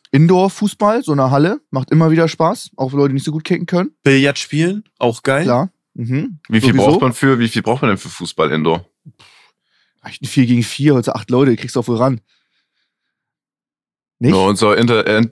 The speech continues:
Speaker 3: so der engste Freundeskreis sind so fünf, würde ich schätzen.
Speaker 1: Oh, fünf, okay.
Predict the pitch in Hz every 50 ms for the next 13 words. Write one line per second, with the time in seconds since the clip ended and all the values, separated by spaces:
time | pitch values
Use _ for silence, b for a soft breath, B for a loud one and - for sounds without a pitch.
0 | - - - 117 107 107 101 98 92 78 82 117 113 - 101 - 92 110 120 113
1 | - - 113 110 - 117 98 90 95 92 85 - - - - 123 127 127 - 131
2 | 135 131 135 - 135 131 139 - 123 127 143 143 _ _ - 143 165 185 175 143
3 | - - 156 143 117 110 - 123 - - 123 113 131 208 214